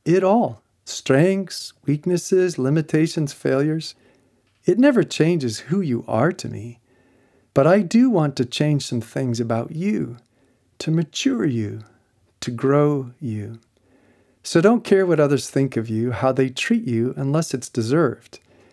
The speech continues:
meaning that they are addressing a weakness or a sin in your life,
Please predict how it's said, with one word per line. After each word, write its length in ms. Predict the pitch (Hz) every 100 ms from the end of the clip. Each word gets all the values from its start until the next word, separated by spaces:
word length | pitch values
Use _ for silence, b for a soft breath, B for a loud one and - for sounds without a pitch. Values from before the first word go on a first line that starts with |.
| b b b b b b -
meaning 320 | 156 160 139
that 160 | 123 117
they 140 | 147
are 100 | 131
addressing 800 | 117 110 147 156 - 123 120 107 -
a 80 | 117
weakness 580 | 131 151 147 123 107
or 140 | - 120
a 60 |
sin 280 | 113 - 147
in 140 | 165 120
your 140 | 110
life, 580 | 123 117 117 - -